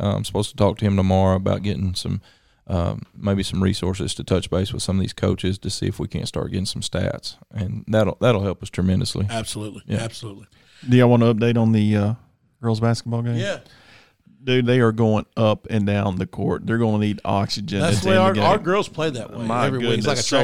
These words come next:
Speaker 3: So,
Speaker 2: meet.
Speaker 3: so right now, with, uh, looks like about halfway through the second quarter, Greenbrier's twenty-three and Greenwa-,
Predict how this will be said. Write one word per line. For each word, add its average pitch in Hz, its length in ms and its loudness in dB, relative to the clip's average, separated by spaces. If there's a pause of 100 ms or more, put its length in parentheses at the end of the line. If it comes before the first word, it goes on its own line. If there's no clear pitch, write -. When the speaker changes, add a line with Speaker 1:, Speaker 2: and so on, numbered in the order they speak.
Speaker 3:
So, 110 60 -14
Speaker 2:
meet. 117 100 -10
Speaker 3:
so 127 120 -2
right 123 280 2
now, 127 480 0
with, 110 320 -6 (120)
uh, 120 400 -4
looks 110 200 -8
like 110 320 -4
about 107 340 -8
halfway 113 320 -4
through 110 160 -6
the 90 80 -12
second 113 340 -8
quarter, 107 460 -6 (400)
Greenbrier's 113 400 0
twenty-three 110 500 -6
and 104 120 -6
Greenwa-, 107 420 -4